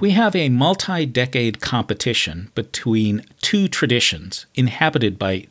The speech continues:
two different types of people. The competition was good for them. It pushed both forward. Galison says, quote,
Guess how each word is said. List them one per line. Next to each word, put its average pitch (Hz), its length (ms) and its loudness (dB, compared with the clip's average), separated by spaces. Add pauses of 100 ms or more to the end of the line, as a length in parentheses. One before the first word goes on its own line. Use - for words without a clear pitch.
two 170 280 -2
different 117 440 -4
types 104 300 -4
of 87 120 -10
people. 82 420 -6 (680)
The 131 80 -4
competition 214 640 2
was 98 160 -4
good 156 240 0
for 104 120 -6
them. 87 220 -8
It 110 140 -8
pushed - 260 -2
both 117 280 -2
forward. 104 520 -4 (560)
Galison 175 480 0
says, 98 520 -6 (200)
quote, 117 340 0